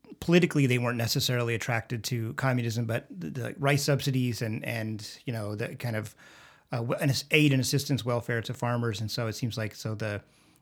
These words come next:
New Order is co-opting some of those strategies for, uh, meeting the peasants where they are. Um, is it, was it, uh, to, was that an, an effort to, uh, to prevent, um,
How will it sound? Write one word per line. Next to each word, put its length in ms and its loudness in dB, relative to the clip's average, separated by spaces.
New 240 2
Order 240 0
is 80 -2
co-opting 800 2
some 240 2
of 100 -2
those 220 0
strategies 540 0
for, 420 0
uh, 320 0
meeting 300 2
the 60 -2
peasants 340 -2
where 120 -2
they 120 0
are. 380 0
Um, 520 -2
is 160 4
it, 120 2
was 220 6
it, 220 4
uh, 460 2
to, 160 -4
was 220 0
that 160 2
an, 300 -2
an 100 -4
effort 400 -2
to, 420 -2
uh, 400 -6
to 140 -2
prevent, 680 0
um, 600 4